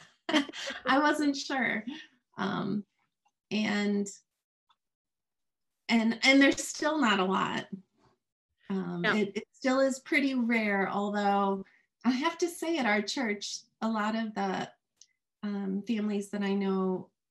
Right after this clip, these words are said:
Speaker 1: uh, who, who do homeschool, not, not everyone does, but a few that do, they do, I would consider them peaceful parents. So,
Speaker 2: Mm-hmm.
Speaker 1: so that, to me, that's encouraging. Um,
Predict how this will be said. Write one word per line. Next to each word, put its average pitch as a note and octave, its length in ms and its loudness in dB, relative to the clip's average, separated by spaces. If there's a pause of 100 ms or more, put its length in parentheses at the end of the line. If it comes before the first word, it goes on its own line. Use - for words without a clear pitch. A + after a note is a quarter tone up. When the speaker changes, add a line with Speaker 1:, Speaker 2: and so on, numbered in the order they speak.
(180)
Speaker 1:
uh, F3+ 400 -10
who, G#3+ 280 -4
who A#3+ 140 0
do A3 240 0
homeschool, F#3 560 -2
not, G3 280 0
not G3 280 -2
everyone G3+ 300 0
does, F#3 220 -4
but - 180 -10 (500)
a G#3 60 -8
few A#3 240 -2
that G3 200 -4
do, G3 360 4 (140)
they G#3+ 160 2
do, A3+ 460 2
I G3+ 180 0
would G3 260 2
consider F3 420 0
them E3+ 260 -6
peaceful F#3 320 -6
parents. - 520 -10
So, F3+ 440 -2 (240)
Speaker 2:
Mm-hmm. G3+ 140 -18
Speaker 1:
so - 220 -18
that, A3+ 260 -2 (440)
to A#3+ 80 0
me, G3+ 180 2
that's - 400 -8 (100)
encouraging. F#3+ 800 -4 (180)
Um, F#3+ 460 -4